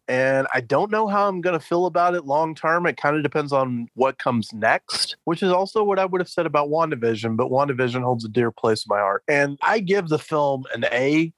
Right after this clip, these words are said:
and I think I'm gonna rewatch it a lot. There are some legitimate,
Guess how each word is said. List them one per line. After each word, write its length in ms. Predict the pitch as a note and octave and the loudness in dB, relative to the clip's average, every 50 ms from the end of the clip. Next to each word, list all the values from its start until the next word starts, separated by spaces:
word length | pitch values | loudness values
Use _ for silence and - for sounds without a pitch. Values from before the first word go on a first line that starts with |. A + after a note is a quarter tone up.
| - | -4
and 340 | - - - - B2 B2 B2 | 0 0 2 2 2 0 0
I 180 | - C#3+ C#3 D#3 | 0 0 0 0
think 260 | - - F3 E3+ - | 0 -2 -2 0 0
I'm 80 | D#3+ D3 | 0 0
gonna 140 | D3+ C#3+ C3+ | 2 0 2
rewatch 520 | B2 C3+ C3+ C3 B2+ C3 C3 C3 - - | 2 2 2 2 2 2 2 0 -2 -6
it 60 | - | -6
a 20 | A#2 | -4
lot. 380 | A2 A2+ A2+ A#2+ C3+ C#3 - _ _ - | 0 0 2 2 2 0 -2 _ _ -12
There 360 | C3 A#2+ D3 E3 G3 G3+ G3 | -4 0 0 2 2 2 0
are 60 | F#3 | 0
some 460 | E3 - - F3+ E3+ D#3 D3 C#3+ - B2 | -2 -4 -2 -2 0 0 0 0 -2 -2
legitimate, 640 | C3+ C3 C#3+ C#3+ B2+ C#3+ F#3 G3+ A3 G3+ F3+ D3 | 0 0 0 0 2 2 2 2 2 0 0 -2